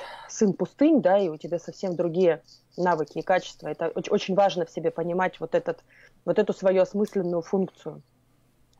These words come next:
которая, с одной стороны, является твоей, э, а,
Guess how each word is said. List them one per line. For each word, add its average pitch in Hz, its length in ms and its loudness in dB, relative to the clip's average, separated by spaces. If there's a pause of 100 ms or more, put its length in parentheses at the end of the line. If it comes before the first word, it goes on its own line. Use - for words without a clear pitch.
(220)
которая, 175 340 2
с - 80 -16
одной 185 240 0
стороны, 175 320 -2
является 170 540 2
твоей, 165 480 -2 (180)
э, 147 240 -10 (680)
а, 147 760 -2